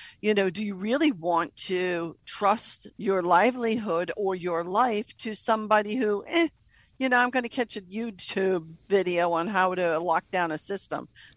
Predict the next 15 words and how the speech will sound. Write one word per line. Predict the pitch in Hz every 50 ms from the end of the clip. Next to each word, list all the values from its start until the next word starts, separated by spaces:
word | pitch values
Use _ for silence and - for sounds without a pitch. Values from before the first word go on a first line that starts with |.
| - -
I | 415 415 370
doubt | - 403 403 381 370 277
it. | - - - - - -
That's | 226 247 240 - -
not | 247 254 269 262 262 269
a | - 226
wise | 208 180 170 185 190 185 180 180 185 - 190
investment. | 185 208 - 160 147 135 - - - 131 110 95 - _ _ - - - - - _ -
And, | 220 214 202 202 -
you | - 240 233
know, | 226 226
the | 208 226 240
thing | - 285 302
is, | 277 262 233 226
is | 233 220 202 -